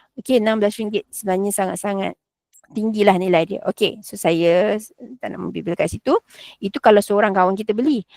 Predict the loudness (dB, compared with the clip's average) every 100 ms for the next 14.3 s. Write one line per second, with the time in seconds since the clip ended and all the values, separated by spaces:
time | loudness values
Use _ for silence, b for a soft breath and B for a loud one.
0 | b -2 2 4 6 4 4 2 0 -4
1 | -6 -4 2 4 4 0 -6 -4 -4 -4
2 | -2 -2 -2 0 0 -2 _ -12 -10 -2
3 | 0 0 B B B 2 2 2 -2 -2
4 | 0 2 4 4 2 0 0 -4 -12 -20
5 | -8 -8 -4 -2 0 0 0 -2 -4 -2
6 | -2 0 0 -2 -2 -4 -4 -4 0 2
7 | 4 4 2 -2 2 4 4 2 -4 -6
8 | -6 -6 -4 -4 -6 -12 _ -2 -2 -6
9 | -4 -4 -2 0 2 2 -2 -4 -2 2
10 | 2 2 0 -2 -2 -2 -2 -2 -2 -2
11 | 0 -4 -4 0 0 0 -10 -10 -6 -4
12 | 0 0 2 -2 0 0 2 0 B B
13 | B 2 4 6 4 4 4 4 2 -2
14 | 0 2